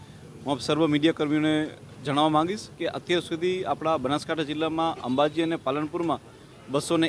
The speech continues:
એક જેટલા કેમેરા હતા, કે જેની સંખ્યા હવે વિશ્વાસ ફેઝ ટુની અંદર વધારી અને કુલ મળીને આઠસો ને પંચોતેર જેટલા કેમેરા આપણે હવે લગાવવા જઈ રહ્યા છીએ. વિશ્વાસ ફેઝ ટુની અંદર બીજા છસો ને ચુમ્મોતેર કેમેરા લગાવવાના છે.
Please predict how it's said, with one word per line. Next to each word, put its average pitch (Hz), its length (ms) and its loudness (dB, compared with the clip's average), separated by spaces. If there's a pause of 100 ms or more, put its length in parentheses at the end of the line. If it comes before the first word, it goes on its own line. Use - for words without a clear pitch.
એક 160 180 2
જેટલા 160 220 -2
કેમેરા 165 400 0
હતા, 156 240 -4 (460)
કે 160 80 -4
જેની 156 260 2
સંખ્યા 180 440 0
હવે 185 180 4
વિશ્વાસ 151 420 -2
ફેઝ 165 240 -2
ટુની 185 260 -2
અંદર 185 260 4
વધારી 139 420 6 (600)
અને 185 200 2 (360)
કુલ 240 220 4
મળીને 190 460 4
આઠસો 196 720 2
ને 233 140 0
પંચોતેર 220 540 -2
જેટલા 196 340 4 (100)
કેમેરા 165 500 2
આપણે 147 180 0
હવે 147 120 2
લગાવવા 143 280 2
જઈ 139 180 2
રહ્યા 160 180 2
છીએ. 160 200 -6 (500)
વિશ્વાસ 156 340 0
ફેઝ 156 180 -2
ટુની 165 260 0
અંદર 165 260 0
બીજા 147 220 2
છસો 151 300 -6
ને 156 80 0
ચુમ્મોતેર 147 340 -4
કેમેરા 160 280 -2
લગાવવાના 165 460 0
છે. 202 140 -12